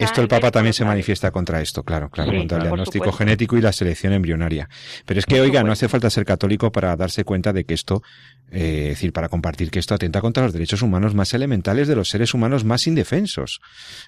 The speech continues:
Speaker 1: No hace falta ser católico para compartir este juicio del Papa, ¿verdad?
Speaker 2: Desde luego, hay muchas personas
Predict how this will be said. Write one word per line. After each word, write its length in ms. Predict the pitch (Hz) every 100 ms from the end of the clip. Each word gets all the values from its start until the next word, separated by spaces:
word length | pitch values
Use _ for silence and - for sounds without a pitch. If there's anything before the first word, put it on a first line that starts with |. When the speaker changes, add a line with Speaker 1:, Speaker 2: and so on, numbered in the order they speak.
| -
Speaker 1:
No 80 | 110
hace 120 | 135
falta 220 | 156 139
ser 140 | 127
católico 440 | - 113 131 147 127
para 180 | 101 95
compartir 500 | 95 92 87 131 135
este 220 | - 107
juicio 280 | 113 - 98
del 120 | 82
Papa, 280 | 107 156 90
¿verdad? 300 | 78 113 196 - -
Speaker 2:
Desde 320 | 220 214 220
luego, 260 | 247 285 233
hay 60 |
muchas 300 | 254 302 330
personas 640 | - 247 - 311 262 240